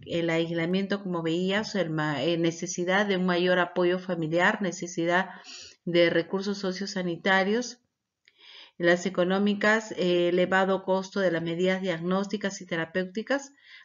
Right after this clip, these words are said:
así como también saber, eh, la parte del apoyo en todas las complicaciones que conlleva este tipo de problema.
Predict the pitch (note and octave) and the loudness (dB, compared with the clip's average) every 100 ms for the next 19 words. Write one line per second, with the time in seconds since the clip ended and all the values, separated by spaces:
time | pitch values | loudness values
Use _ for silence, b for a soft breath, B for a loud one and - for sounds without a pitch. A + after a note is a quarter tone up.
0 | - F3 - G3 G#3 G3+ G3+ F#3+ F#3 G3 | -6 -6 -4 -4 -2 -2 0 0 0 -2
1 | G3 F#3+ F3 F3+ G3 G3 - F3+ E3+ E3 | -4 -4 -2 2 2 0 -4 -4 -2 -2
2 | E3 D#3+ E3 D#3+ F3+ F3+ G3 F#3 F3+ E3 | 0 0 -2 0 -2 0 -2 0 4 4
3 | D#3+ D#3+ D#3+ F3 F3+ F#3+ F#3+ F3 E3 F#3+ | 4 2 0 2 2 4 2 0 -2 -2
4 | F3+ F#3 F3+ E3+ E3 E3 E3 F#3+ F3+ F#3 | -2 -2 -4 -6 -6 -8 -8 -4 -4 -4
5 | F#3 F3+ E3 D#3+ F3 E3+ F3 - D#3 E3 | -6 -6 -6 -2 -2 -2 -4 -8 -8 -6
6 | F3 E3+ - D#3+ D#3 D#3+ D3+ D3+ | -2 -2 -2 -4 -2 -2 -4 -6